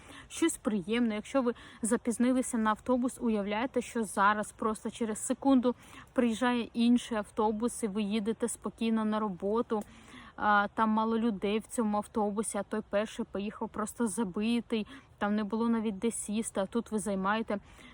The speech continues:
своє улюблене місце і в комфорті доїжджаєте до місця свого призначення. Бачите, як все відразу змінюється від негативної ситуації, де ви б стояли на зупинці і казали:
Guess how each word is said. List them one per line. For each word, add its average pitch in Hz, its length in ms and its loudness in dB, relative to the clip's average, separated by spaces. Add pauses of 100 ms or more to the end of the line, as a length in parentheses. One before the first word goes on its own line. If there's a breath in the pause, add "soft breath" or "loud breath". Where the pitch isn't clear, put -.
своє 226 380 0
улюблене 220 600 0
місце 214 460 0
і 233 100 -2
в - 80 -8
комфорті 226 640 -2
доїжджаєте 208 720 0
до 190 140 -4
місця 196 420 -2
свого 196 320 -2
призначення. 185 840 -2 (360 loud breath)
Бачите, 285 460 2
як 233 240 0
все - 280 -2
відразу 220 460 0
змінюється 214 640 0
від 220 180 -4
негативної 247 580 2
ситуації, 220 580 -4
де 196 140 -4
ви 190 240 -2
б - 100 -6
стояли 208 440 -2
на 202 140 0
зупинці 226 520 -2
і 202 40 -4
казали: 202 400 -2